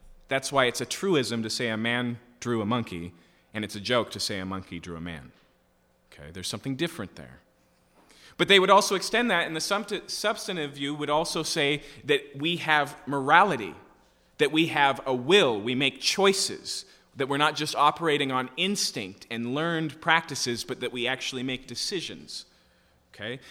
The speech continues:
The other, uh, view that has become more popular, beginning with a guy by the name of Barth, is the social view.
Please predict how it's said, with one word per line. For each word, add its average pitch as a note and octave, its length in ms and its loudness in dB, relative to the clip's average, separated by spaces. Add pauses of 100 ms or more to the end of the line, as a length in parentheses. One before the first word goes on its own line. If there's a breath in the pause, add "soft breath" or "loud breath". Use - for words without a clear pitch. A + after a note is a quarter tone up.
(180 loud breath)
The D#3+ 160 -2
other, F#3+ 540 2
uh, C3 260 0
view C3 420 -2
that C3 220 -4
has B2 400 -6
become C#3 420 -6
more C3 200 -4
popular, B2 560 -4
beginning C#3 460 -8
with C3+ 120 -10
a B2+ 60 -10
guy A#2+ 240 -4
by A#2+ 160 -8
the A2+ 100 -10
name G#2+ 280 -8
of F#2+ 200 -16
Barth, G2 480 -6 (340 loud breath)
is A#2+ 240 -4
the B2 140 -10
social - 680 0
view. D#2+ 280 -14